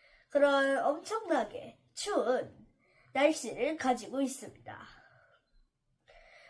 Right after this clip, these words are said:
그런데 이 이글루 안은 그와 다르게 영상 일 도로 이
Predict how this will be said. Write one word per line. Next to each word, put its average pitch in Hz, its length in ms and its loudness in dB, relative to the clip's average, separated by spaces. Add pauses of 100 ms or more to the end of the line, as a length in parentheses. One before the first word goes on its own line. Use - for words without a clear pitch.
그런데 403 800 2
이 294 320 0
이글루 370 460 2
안은 285 800 0
그와 285 340 6
다르게 247 540 4 (1120)
영상 339 680 2
일 453 300 0
도로 285 420 -2 (920)
이 311 200 -14